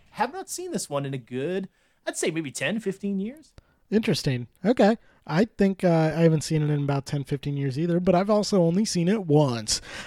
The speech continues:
Speaker 2: <laughs> Um,
Speaker 1: I don't think it's actually all that critically hated, so we might be in for a treat. I hope
Speaker 2: No,
Speaker 1: we are.
Speaker 2: I'm
Speaker 1: We
Speaker 2: excited.
Speaker 1: need a
Speaker 2: I
Speaker 1: good
Speaker 2: think,
Speaker 1: movie.
Speaker 2: I
Speaker 1: Yeah.
Speaker 2: think I remember liking it, so I'm excited to watch it. Uh,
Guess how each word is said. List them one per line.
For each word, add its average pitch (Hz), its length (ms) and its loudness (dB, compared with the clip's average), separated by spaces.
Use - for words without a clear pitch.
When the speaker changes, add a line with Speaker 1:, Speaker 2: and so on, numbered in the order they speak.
Speaker 2:
<laughs> - 0 -
Um, 214 320 12
Speaker 1:
I 190 80 6
don't 311 240 2
think 285 160 -2
it's 214 120 -2
actually 202 300 -2
all 165 200 0
that 160 180 -4
critically 147 380 -10
hated, 143 340 -12
so 143 100 -8
we 139 100 -8
might 160 240 -4
be 247 120 -8
in 185 60 -4
for - 120 -14
a 143 80 -12
treat. 135 340 -10
I 120 40 -16
hope 165 160 -4
Speaker 2:
No, 208 80 6
Speaker 1:
we 180 260 6
are. 180 120 12
Speaker 2:
I'm 190 80 10
Speaker 1:
We 220 40 12
Speaker 2:
excited. 202 320 8
Speaker 1:
need 165 60 12
a 165 40 12
Speaker 2:
I - 40 12
Speaker 1:
good 156 80 2
Speaker 2:
think, 196 180 8
Speaker 1:
movie. 180 80 4
Speaker 2:
I 180 120 12
Speaker 1:
Yeah. - 40 2
Speaker 2:
think 254 180 10
I 339 120 12
remember 214 320 12
liking 220 360 8
it, 170 160 0
so 151 140 2
I'm 139 200 2
excited 165 340 2
to 147 60 4
watch 160 280 4
it. 147 240 6
Uh, 139 320 2